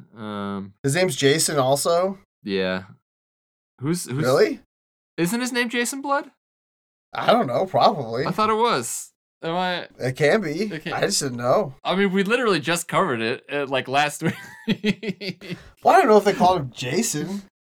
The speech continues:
Speaker 1: All right, well, Blood, I, I, I don't, I don't, okay, we'll just go with Blood for now. Um, who's
Speaker 2: His name's Jacob Blood.
Speaker 1: Jacob,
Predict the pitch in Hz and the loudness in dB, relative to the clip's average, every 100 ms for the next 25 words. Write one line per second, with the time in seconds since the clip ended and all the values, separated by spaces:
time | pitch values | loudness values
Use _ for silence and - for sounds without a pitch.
0 | _ _ _ - 175 175 170 180 170 120 | _ _ _ -6 -2 0 0 0 -2 0
1 | 156 151 _ - 170 185 185 202 214 190 | 0 -2 _ -10 -6 -4 -4 -8 -8 -12
2 | 170 202 196 - 170 160 147 127 _ _ | -6 -4 -4 -6 -8 -4 -4 -4 _ _
3 | 156 196 185 190 165 127 - 117 - 90 | -4 -2 0 0 0 0 -4 -4 -6 -16
4 | 78 65 - _ _ - 107 98 98 120 | -16 -20 -20 _ _ -6 -4 -4 -4 0
5 | 165 175 175 147 151 156 147 131 113 120 | 2 2 0 -2 -4 -4 -2 -4 -4 -2
6 | 113 107 107 131 165 175 151 139 131 123 | -2 -2 -2 0 2 2 0 0 0 0
7 | 117 107 98 90 87 | 0 -2 -4 -6 -8